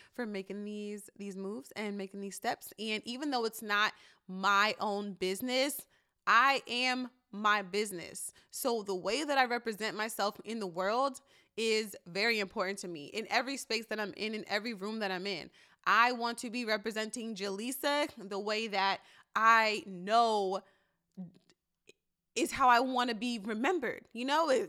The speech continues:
it's how I wanna be viewed. Your personal brand, okay, this is part of your personal brand. So let's establish that. But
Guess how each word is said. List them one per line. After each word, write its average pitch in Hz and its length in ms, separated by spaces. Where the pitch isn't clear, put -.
it's - 260
how 277 200
I 254 80
wanna 262 220
be 220 160
viewed. 220 400
Your 254 220
personal 277 460
brand, 202 420
okay, 247 160
this 233 160
is 466 100
part 294 200
of - 20
your 226 100
personal 196 300
brand. - 260
So 180 260
let's 196 180
establish 180 380
that. 131 320
But 202 260